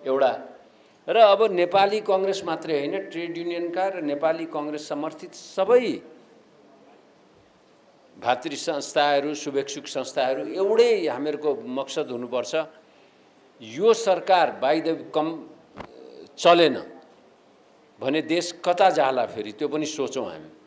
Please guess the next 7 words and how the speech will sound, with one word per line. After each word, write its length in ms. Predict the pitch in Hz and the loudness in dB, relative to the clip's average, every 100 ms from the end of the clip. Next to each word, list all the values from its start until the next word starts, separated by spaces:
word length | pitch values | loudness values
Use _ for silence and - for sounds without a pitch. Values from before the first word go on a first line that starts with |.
| _ _ _ _ _ _ _ _ _ - | _ _ _ _ _ _ _ _ _ -8
यो 160 | 127 - | -2 -2
अन्तिम 600 | 104 156 196 196 254 247 | -2 -4 -4 -4 -4 -4
विकल्प 520 | 180 185 185 170 170 | -4 4 6 6 4
हो 140 | 147 147 | 2 2
भन्ने 260 | 123 127 | 0 -4
मलाई 260 | 123 113 101 | -4 -2 -2
लाग्छ। 320 | 82 - - | -4 -8 -16